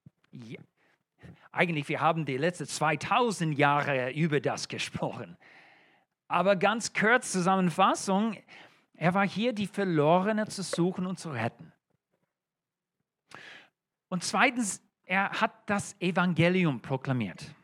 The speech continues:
Dieses Evangelium ist, äh, ich würde sagen, es ist so, so drei Teile. Der erste ist, dass Gott ist nah.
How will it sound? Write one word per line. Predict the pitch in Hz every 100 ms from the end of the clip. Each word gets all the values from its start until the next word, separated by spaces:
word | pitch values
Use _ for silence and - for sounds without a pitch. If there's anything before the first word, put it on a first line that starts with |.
| _ _ _ _ _ _ _ _ _ _ _ _ -
Dieses | 151 180 156 _ _
Evangelium | 175 175 170 160 196 233 165 135 - - _ _ _ _
ist, | 117 - -
äh, | 131 110 104 92 - _ _ _ _
ich | - 123
würde | 160 160
sagen, | - 175 233 240
es | 190 -
ist | 151 -
so, | 196 196 180 -
so | - 175
drei | 160 160 196
Teile. | 226 - 165 180 131 92 - _ _ _ _ _ _ _
Der | 151 156
erste | 220 254 233
ist, | 208
dass | 214 -
Gott | - 196 214
ist | - 196 - 156
nah. | 139 123 127 117